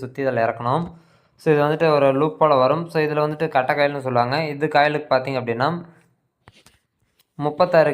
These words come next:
கேஜில நம்ம யூஸ் பண்றோம். ஸ்டார்டிங் and ரன்னிங் தொள்ளாயிரத்தி ஐம்பது டன்ஸ். நீங்க முப்பத்தி ஏழுல கூட நீங்க போட்டு யூஸ் பண்ணலாம். அப்படின்ற பட்சத்துல உங்களுக்கு ஆயிரத்தி ஐம்பது,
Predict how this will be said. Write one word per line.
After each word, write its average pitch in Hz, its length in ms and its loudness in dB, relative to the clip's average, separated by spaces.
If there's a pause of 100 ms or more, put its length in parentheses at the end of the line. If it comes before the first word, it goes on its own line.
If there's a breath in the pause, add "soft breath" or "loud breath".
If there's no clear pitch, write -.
கேஜில 143 400 0
நம்ம 135 180 0
யூஸ் 135 160 -4
பண்றோம். 143 300 0
ஸ்டார்டிங் 139 400 0
and 127 120 -4 (100)
ரன்னிங் 120 280 -4 (220)
தொள்ளாயிரத்தி 139 380 2
ஐம்பது 127 280 -2
டன்ஸ். 123 320 -4 (1600)
நீங்க 151 260 -2
முப்பத்தி 165 440 -6
ஏழுல 156 240 2
கூட 156 180 0
நீங்க 143 160 -4 (220)
போட்டு 147 240 -2
யூஸ் 147 160 -6
பண்ணலாம். 147 340 0
அப்படின்ற 135 360 -2
பட்சத்துல 151 340 -4
உங்களுக்கு 139 340 -2
ஆயிரத்தி 135 400 0
ஐம்பது, 135 260 -4